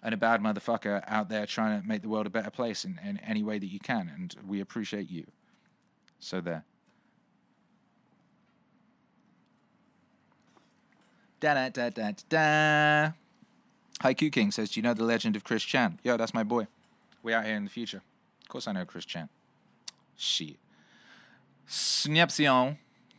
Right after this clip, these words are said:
Synapsion says, "If you only had twenty-four hours to live, what would you do with your time? What things would you change if you only had eight hours to live?"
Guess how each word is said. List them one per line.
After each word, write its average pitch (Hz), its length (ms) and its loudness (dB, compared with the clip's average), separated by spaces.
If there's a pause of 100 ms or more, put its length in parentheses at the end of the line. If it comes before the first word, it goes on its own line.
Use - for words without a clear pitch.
(140)
Synapsion 123 640 6
says, 117 180 0
"If 113 80 0
you 131 100 4
only 160 160 4
had 120 120 2
twenty-four 147 360 0
hours 120 200 6
to 110 80 -4
live, 101 220 0
what 107 140 0
would 107 140 -4
you 107 80 -4
do 110 120 0
with 110 120 -2
your 113 100 -2
time? 147 300 2
What 117 180 0
things 127 260 -6
would 110 100 -10
you 101 60 -12
change 127 340 -2
if 104 120 -8
you 117 80 0
only 120 160 0
had 117 200 0
eight 175 240 6
hours 143 300 8
to 117 80 -4
live?" 101 340 -2